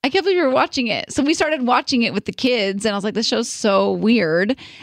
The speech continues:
And then a few nights ago, a friend of mine sent, like, an article that said it's, like, one of the top five shows on Netflix right now.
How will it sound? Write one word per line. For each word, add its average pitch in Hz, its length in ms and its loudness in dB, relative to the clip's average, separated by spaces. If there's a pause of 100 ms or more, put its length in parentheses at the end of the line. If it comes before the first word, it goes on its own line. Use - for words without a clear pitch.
And 240 180 -2
then 254 280 0
a 233 100 0
few 254 200 2
nights 247 280 0
ago, 202 300 2
a 196 40 -6
friend 226 220 -4
of 226 40 -2
mine 214 180 0
sent, - 200 -4
like, 208 160 0
an 190 60 -6
article 202 300 2
that 180 80 0
said 214 100 2
it's, - 120 -4
like, - 100 -4
one 214 120 2
of 208 40 -2
the 185 60 -6
top - 340 -4
five 202 180 -2
shows 208 240 -2
on 185 80 -4
Netflix 185 400 -2
right - 160 -4
now. 76 180 -6